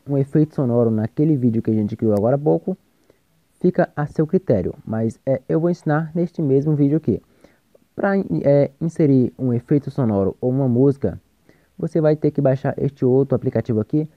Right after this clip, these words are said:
que é o Video Show. Vou deixar o link dele também na descrição deste vídeo. Galera, vamos abrir aqui o Video Show. Você vai clicar em edição de vídeo.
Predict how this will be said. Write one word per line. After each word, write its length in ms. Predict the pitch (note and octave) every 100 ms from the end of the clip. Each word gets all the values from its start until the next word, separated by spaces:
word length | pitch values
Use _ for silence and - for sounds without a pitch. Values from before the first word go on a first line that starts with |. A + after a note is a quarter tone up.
| _
que 60 | C#3
é 40 |
o 120 | C3
Video 260 | A#2+ C#3 D3+
Show. 360 | - A2 F2 - _ _ -
Vou 200 | F3+ F3
deixar 360 | D#3 D3+ C#3
o 20 |
link 240 | B2+ B2+ B2+
dele 320 | A#2+ A#2+ A#2+ _
também 260 | - C3+ B2+
na 140 | B2
descrição 760 | F#2+ A#2 C3+ - C3+ - A2 A#2
deste 380 | G2 A2+ - C3+
vídeo. 320 | C3+ F2 D#2 _ _ _ _
Galera, 320 | F#3 D#3+ A#2
vamos 300 | - C#3+ D#3+
abrir 160 | D3 C3
aqui 240 | C3+ A2+ -
o 120 | G#2
Video 240 | G2+ A#2
Show. 280 | - D3+ E3 - _ _ _ _ _ _ _ B2+
Você 240 | B2 A#2+
vai 160 | A2+ A2
clicar 420 | A#2 - G2+ F#2
em 200 | G#2+ A2
edição 320 | G#2 A#2 C#3+
de 120 | D3 D3+
vídeo. 320 | F3 F#3